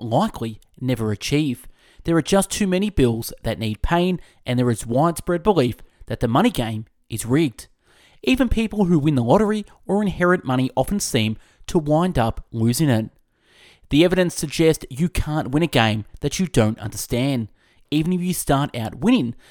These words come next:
because you never understood the game in the first place. So how can you win with money? How can you create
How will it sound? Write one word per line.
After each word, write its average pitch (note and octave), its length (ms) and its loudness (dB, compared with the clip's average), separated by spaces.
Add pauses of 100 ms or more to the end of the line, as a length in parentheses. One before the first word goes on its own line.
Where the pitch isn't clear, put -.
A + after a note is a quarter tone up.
(160)
because F#3 240 0
you G#3 80 0
never G3 240 2
understood G3 420 0
the A3 80 -4
game A2+ 380 -2 (240)
in A#2+ 60 -4
the A2 80 0
first C3 300 0
place. A#2+ 460 -2 (520)
So - 120 0
how F3+ 140 2
can C4 160 0
you C4+ 80 4
win G3 340 2 (140)
with C3 180 -2
money? A#2+ 320 0 (460)
How D#3 100 -6
can B2+ 200 -2
you F3+ 180 2
create C3+ 520 -4